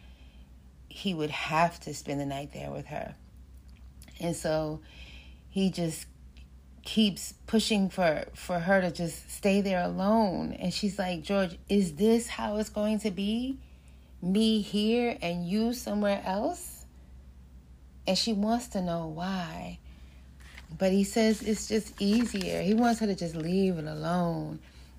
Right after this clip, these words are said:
But she keeps pushing for clarity. And at that point, he gets very angry. And he yells at her. And he says, "I have decided.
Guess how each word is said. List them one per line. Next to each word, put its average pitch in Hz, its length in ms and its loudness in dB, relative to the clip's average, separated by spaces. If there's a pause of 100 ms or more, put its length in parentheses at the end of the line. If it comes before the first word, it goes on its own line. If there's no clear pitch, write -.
(160)
But - 140 -12
she - 240 -8
keeps 196 440 -6
pushing 262 440 4
for 269 140 -2
clarity. 185 640 2 (500)
And 175 120 2
at 190 160 6
that 208 160 8
point, 170 180 4
he 175 100 4
gets 147 160 2
very 151 320 0
angry. 143 380 -4
And 151 140 0
he 165 100 2
yells 165 320 2
at 143 100 -10
her. 147 140 -6
And 147 180 -4
he 160 120 -2
says, 156 560 -6 (560)
"I 175 160 6
have 175 340 -2
decided. 170 600 -2